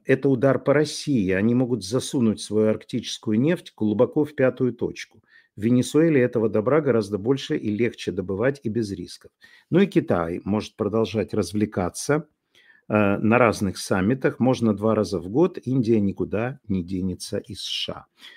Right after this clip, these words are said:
Ну, немножко, э, м, э, немножко такое шапка закидательское. Э, ну, посмотрим. Да. Теперь я вам хочу показать фотографию, ее прочитать.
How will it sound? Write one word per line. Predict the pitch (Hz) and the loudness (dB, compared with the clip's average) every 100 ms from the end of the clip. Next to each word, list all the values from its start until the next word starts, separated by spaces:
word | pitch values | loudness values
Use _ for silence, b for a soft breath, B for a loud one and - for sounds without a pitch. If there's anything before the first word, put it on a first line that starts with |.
| B | B
Ну, | 226 | 6
немножко, | 190 156 135 123 - 135 113 110 104 98 _ _ _ _ | 8 8 8 4 2 4 6 6 2 -2 _ _ _ _
э, | 110 104 101 | -2 0 0
м, | 104 104 104 101 101 98 95 | -2 -4 -4 -4 -4 -4 -6
э, | 92 92 92 92 - | -6 -8 -8 -8 -2
немножко | 107 120 113 - | 2 4 2 -2
такое | - - 101 95 _ _ _ _ _ | -6 2 2 2 _ _ _ _ _
шапка | - 131 104 - 110 101 | 0 0 0 0 2 4
закидательское. | 101 87 95 113 120 110 147 - - - - - 87 - b b b b b | 2 -6 -4 -2 0 2 0 0 -10 -10 -10 -10 -10 -12 b b b b b
Э, | 98 95 | -4 0
ну, | 92 127 | 2 2
посмотрим. | 139 147 - 78 - - _ - | 4 2 2 -2 -6 -20 _ -2
Да. | 101 82 - B B B | -2 -2 -10 B B B
Теперь | - 147 160 | 2 6 8
я | |
вам | 147 | 8
хочу | - 135 135 | 4 2 -4
показать | - 120 131 - | 2 2 4 0
фотографию, | 113 127 131 180 185 101 | 0 0 2 2 2 -2
ее | 95 123 | 0 0
прочитать. | 131 117 - - 73 - | -2 -4 -8 -10 -12 -20